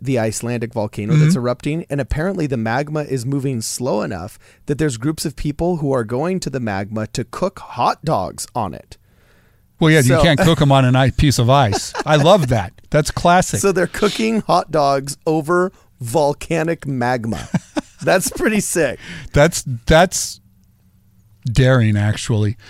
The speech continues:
Speaker 2: So moving, moving back to infrastructure, the goal of this three trillion, the goal, let's, is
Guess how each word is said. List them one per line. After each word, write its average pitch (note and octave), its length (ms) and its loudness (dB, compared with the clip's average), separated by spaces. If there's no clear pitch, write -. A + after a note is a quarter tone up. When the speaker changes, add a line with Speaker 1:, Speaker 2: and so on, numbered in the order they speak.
Speaker 2:
So D#3+ 160 4
moving, F3+ 440 4
moving G#3+ 300 4
back D3+ 240 4
to C#3+ 100 2
infrastructure, B2+ 680 0
the D3 120 0
goal G3 380 6
of D3 140 4
this C#3 220 2
three - 340 0
trillion, A2+ 560 2
the C3 100 0
goal, A#2+ 380 6
let's, B2+ 260 0
is C3 600 0